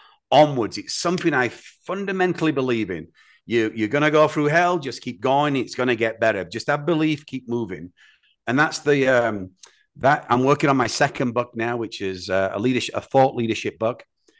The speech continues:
which is Thinking Your Way to the Top, which will be released next September. But the onward sign is for my business podcast that I'm, that I'm in the process of, uh, producing now, working with weekly business leaders,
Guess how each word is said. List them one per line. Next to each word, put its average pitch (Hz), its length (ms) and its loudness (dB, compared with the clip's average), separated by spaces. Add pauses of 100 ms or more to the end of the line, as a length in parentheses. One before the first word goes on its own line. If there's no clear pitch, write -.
(140)
which 110 200 -4
is 110 160 -4
Thinking 127 400 0
Your 120 180 0
Way 113 180 2
to 107 120 -8
the 104 80 -8
Top, 113 400 -2
which 95 180 -10
will 104 80 -8
be 110 100 -4
released 101 440 -4
next - 400 -8 (280)
September. 104 760 2 (420)
But 120 240 2
the 120 120 2
onward 202 420 6
sign 113 400 0
is 110 180 0
for 123 160 -2
my 110 200 0
business 123 520 -2
podcast 95 600 -2
that 98 120 -2
I'm, 98 280 -4 (120)
that 95 140 0
I'm 101 140 0
in 107 120 -2
the 98 80 -6
process - 560 -4
of, 92 260 -2 (480)
uh, 95 120 2
producing 117 640 -2
now, 98 220 0
working 107 440 -2
with 101 240 -6
weekly 107 500 -6
business 104 480 -4
leaders, 101 480 -2